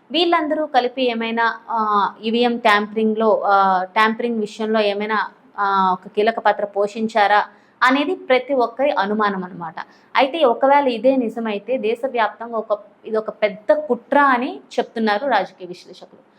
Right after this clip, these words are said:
అయితే, ఇది ఎంతవరకు నిజమో తెలియదు, ఎందుకంటే మనకు తెలుసు, ఆ, ఇప్పటికే వైసీపీ అధినేత మాట్లాడినప్పుడు ఆధారాలు లేనిదే ఎవరిని ఒక మాట అనడానికి ఛాన్స్ ఉండదు. ఎంత ప్రజా-, ఎన్-, ఎంత మనకి వాక్ స్వాతంత్రం ఉన్నా సరే,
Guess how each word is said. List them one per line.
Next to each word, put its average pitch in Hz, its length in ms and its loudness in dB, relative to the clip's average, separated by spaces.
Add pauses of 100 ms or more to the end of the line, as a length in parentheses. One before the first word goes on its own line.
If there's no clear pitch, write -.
(240)
అయితే, 311 260 2
ఇది 247 180 -2
ఎంతవరకు 254 460 0
నిజమో 233 320 -2
తెలియదు, 190 300 -4
ఎందుకంటే 269 680 -2 (260)
మనకు 269 200 4
తెలుసు, 269 380 2 (200)
ఆ, 220 340 4
ఇప్పటికే 277 380 2
వైసీపీ 233 400 0
అధినేత 233 340 -2
మాట్లాడినప్పుడు 220 920 -4 (680)
ఆధారాలు 285 440 6
లేనిదే 277 380 2
ఎవరిని 285 500 2 (100)
ఒక 233 140 0
మాట 233 280 2
అనడానికి 254 400 0
ఛాన్స్ 226 420 -4
ఉండదు. 196 280 -6 (360)
ఎంత 220 100 -10 (140)
ప్రజా-, 220 640 0
ఎన్-, 220 200 -8
ఎంత 226 240 -8
మనకి 247 560 -4 (420)
వాక్ 233 200 2
స్వాతంత్రం 262 520 -2
ఉన్నా 233 200 -2
సరే, 240 420 -2